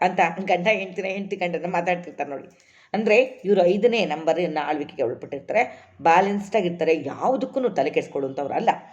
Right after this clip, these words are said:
ಜೊತೆಗೆ ಯಾವಾಗ್ಲೂ ಖುಷಿ ಖುಷಿಯಾಗಿರ್ತಾರೆ. ರೀ, ಯಾವ ಥರ ಅಂದ್ರೆ ಇವರು ಒಂಥರ ಮಕ್ಕಳ ಥರ, ಮಕ್ಳಿಗೆ ಏನು ಗೊತ್ತಾಗಲ್ಲಲ್ವಾ? ಮಕ್ಳು ಒಂಥರ ಖುಷಿ ಖುಷಿಯಾಗಿ ತಮ್ಮ ಪಾಡ್ತಾವ್ ಆಟ ಆಡ್ಕೊಂಡು,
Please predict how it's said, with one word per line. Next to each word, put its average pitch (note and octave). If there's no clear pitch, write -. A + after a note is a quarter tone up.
ಜೊತೆಗೆ B3
ಯಾವಾಗ್ಲೂ B3+
ಖುಷಿ G3+
ಖುಷಿಯಾಗಿರ್ತಾರೆ. D#3+
ರೀ, D#4+
ಯಾವ D#4
ಥರ D4
ಅಂದ್ರೆ F#3+
ಇವರು F#3
ಒಂಥರ G3
ಮಕ್ಕಳ B3+
ಥರ, A#3+
ಮಕ್ಳಿಗೆ B3
ಏನು A#3+
ಗೊತ್ತಾಗಲ್ಲಲ್ವಾ? D3+
ಮಕ್ಳು E3+
ಒಂಥರ F3
ಖುಷಿ E3+
ಖುಷಿಯಾಗಿ E3+
ತಮ್ಮ C#3+
ಪಾಡ್ತಾವ್ C#3+
ಆಟ C3
ಆಡ್ಕೊಂಡು, C#3